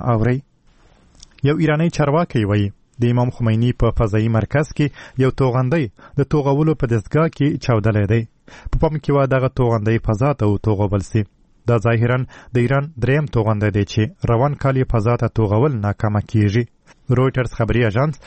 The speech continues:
د ایران د یوه چارواکي خبري راخیستې چې ویلي دي، دغه توغندی د ځینو تخنیکي مسایلو له کبله منفجر سوی دی. دغه چارواکي زیاته کړې، د ایران ځوان ساینس پوهان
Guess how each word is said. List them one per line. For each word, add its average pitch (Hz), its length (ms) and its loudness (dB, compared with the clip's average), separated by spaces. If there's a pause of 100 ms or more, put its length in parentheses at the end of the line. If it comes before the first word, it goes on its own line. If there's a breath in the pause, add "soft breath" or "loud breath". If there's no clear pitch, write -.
(220 loud breath)
د 131 100 0
ایران 160 220 2
د 131 120 0
یوه 123 180 2
چارواکي 123 460 0
خبري 151 300 0
راخیستې 107 460 -2
چې - 140 0
ویلي 135 360 2
دي، 139 80 2 (380)
دغه 117 300 0
توغندی 107 400 0 (380 loud breath)
د 147 40 0 (100)
ځینو 170 300 0
تخنیکي 127 400 0 (140)
مسایلو 127 420 2
له 107 40 0
کبله 110 420 0 (220)
منفجر 107 380 0 (100)
سوی 101 280 0
دی. 117 100 2 (680)
دغه 120 240 2
چارواکي 113 480 0
زیاته 107 280 0
کړې، 147 180 0 (500 loud breath)
د 143 100 0
ایران 170 200 0 (200)
ځوان 156 220 2 (200)
ساینس 127 360 -2
پوهان 123 440 0